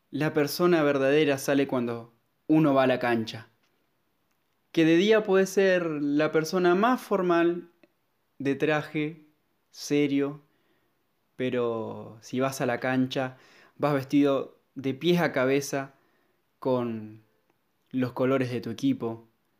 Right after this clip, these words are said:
saltás, te abrazás a cualquier persona que tenés al lado y te quedás sin voz, y al otro día tenés que volver a la misma, a ponerte ese traje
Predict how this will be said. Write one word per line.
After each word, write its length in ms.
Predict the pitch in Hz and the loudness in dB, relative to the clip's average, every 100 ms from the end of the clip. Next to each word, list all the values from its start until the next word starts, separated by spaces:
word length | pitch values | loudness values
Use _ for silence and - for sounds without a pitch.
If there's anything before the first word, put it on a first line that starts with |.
| _ - | _ -8
saltás, 680 | 117 113 143 139 120 - - | -8 -4 -2 -2 -2 -10 -8
te 80 | 123 | -4
abrazás 400 | 120 110 156 143 | -4 -2 -4 -2
a 140 | 123 | -4
cualquier 480 | 117 110 - 160 160 | -4 -6 -2 0 2
persona 500 | 135 120 - 147 131 | -2 -4 -2 0 0
que 100 | 117 | -2
tenés 360 | 117 120 120 | -6 -6 -4
al 180 | 120 113 | -4 -4
lado 420 | 117 123 113 110 _ _ _ _ _ _ - | -2 -2 -4 -8 _ _ _ _ _ _ -12
y 120 | 131 | -8
te 140 | 135 123 | -6 -2
quedás 260 | 127 131 | -2 -2
sin 240 | - 131 127 | 0 2 2
voz, 180 | 131 | 2
y 60 | 120 | 0
al 80 | 120 | -2
otro 240 | 139 147 | 0 0
día 400 | 143 151 127 123 _ _ _ _ _ _ _ - | 2 2 0 -4 _ _ _ _ _ _ _ -8
tenés 220 | 127 131 | -4 -2
que 140 | 131 | -2
volver 400 | 127 113 113 165 | -2 -2 0 2
a 60 | 165 | 2
la 100 | 147 | 2
misma, 420 | 139 135 127 120 120 _ _ _ _ _ | 0 -2 -6 -10 -12 _ _ _ _ _
a 160 | 120 107 | -10 -6
ponerte 420 | 110 117 127 131 | -4 -4 -4 -6
ese 180 | 117 110 | -8 -8
traje 680 | - 127 127 - 117 113 | -2 0 -2 -4 -8 -10